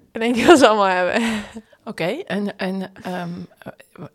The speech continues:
Speaker 2: lees je dan ook die andere edities? Of lees je
Speaker 1: Hmm.
Speaker 2: alleen je eerste?
Speaker 1: Ik lees alleen mijn eerste. Want ik vind die, ik vind het wel leuk dat die er zo heel erg gelezen uitziet. Maar dan
Speaker 2: Maar
Speaker 1: mijn andere wil ik netjes houden.
Speaker 2: Oké, en wat is er mooi aan die andere edities?
Speaker 1: Nou, ik heb hier bijvoorbeeld, we hebben nu in de boekhandel ook een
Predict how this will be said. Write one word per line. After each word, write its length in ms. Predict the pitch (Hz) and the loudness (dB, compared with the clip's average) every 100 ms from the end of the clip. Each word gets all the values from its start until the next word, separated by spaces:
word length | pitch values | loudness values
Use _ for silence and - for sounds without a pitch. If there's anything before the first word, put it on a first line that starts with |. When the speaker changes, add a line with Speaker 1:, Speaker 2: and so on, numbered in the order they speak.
| _ _ _ | _ _ _
Speaker 2:
lees 400 | - 180 254 - | -10 -6 -6 -6
je 80 | 180 | -8
dan 180 | 185 | -8
ook 160 | 185 190 | -10 -12
die 120 | - | -14
andere 240 | 208 214 196 | -10 -10 -10
edities? 600 | 190 247 - 359 359 - | -12 -14 -12 -14 -14 -18
Of 140 | 226 214 | -16 -6
lees 240 | 214 190 | -4 -4
je 60 | 196 | -6
Speaker 1:
Hmm. 80 | |
Speaker 2:
alleen 340 | 196 196 196 180 | -8 -8 -10 -12
je 60 | |
eerste? 360 | - 139 - - | -14 -16 -16 -16
Speaker 1:
Ik 200 | 143 - | -18 -8
lees 220 | 190 196 | -8 -6
alleen 180 | 190 185 | -4 -4
mijn 120 | 180 | -4
eerste. 380 | - - - - 285 | -10 -14 -18 -18 -16
Want 160 | 202 190 | -10 -8
ik 120 | 196 | -4
vind 340 | 220 202 - | -2 -2 -6
die, 140 | 208 214 190 | -6 -6 -8
ik 180 | 202 - | -12 -10
vind 160 | 240 214 | -8 -4
het 0 | |
wel 200 | 202 208 | -2 -2
leuk 80 | |
dat 120 | 220 190 | -4 -8
die 100 | 196 | -6
er 120 | 190 | -6
zo 80 | 202 | -6
heel 240 | 190 190 | -6 -6
erg 160 | 185 - | -8 -10
gelezen 380 | 208 196 196 - | -10 -10 -8 -10
uitziet. 460 | 175 - 294 - _ _ _ _ _ - | -10 -12 -18 -20 _ _ _ _ _ -4
Maar 120 | 202 | 0
dan 80 | 202 | 2
Speaker 2:
Maar 100 | 202 | 0
Speaker 1:
mijn 20 | |
andere 220 | 208 196 | -2 -4
wil 100 | 190 | -8
ik 60 | 185 | -10
netjes 320 | 170 - - | -14 -16 -18
houden. 240 | 254 277 _ _ - | -18 -20 _ _ -18
Speaker 2:
Oké, 140 | 110 160 165 | -12 -10 -8
en 160 | 190 214 | -6 -2
wat 200 | 196 208 | -2 -2
is 120 | 208 | -4
er 180 | 190 185 | -4 -6
mooi 300 | 185 202 214 | -4 -4 -4
aan 140 | 196 | -6
die 140 | 196 190 | -8 -8
andere 240 | 208 190 | -8 -8
edities? 640 | 185 196 - - - - - _ | -10 -12 -16 -16 -14 -16 -18 _
Speaker 1:
Nou, 160 | 214 202 | -4 -2
ik 100 | 226 | -2
heb 120 | 233 | -4
hier 200 | 240 269 | -4 -6
bijvoorbeeld, 480 | 262 226 196 226 247 | -4 -6 -4 -6 -4
we 60 | |
hebben 180 | 202 196 | -6 -6
nu 100 | 190 | -10
in 80 | 190 | -10
de 80 | 185 | -8
boekhandel 500 | 208 202 208 196 185 | -8 -8 -8 -8 -12
ook 120 | - | -14
een 120 | - | -16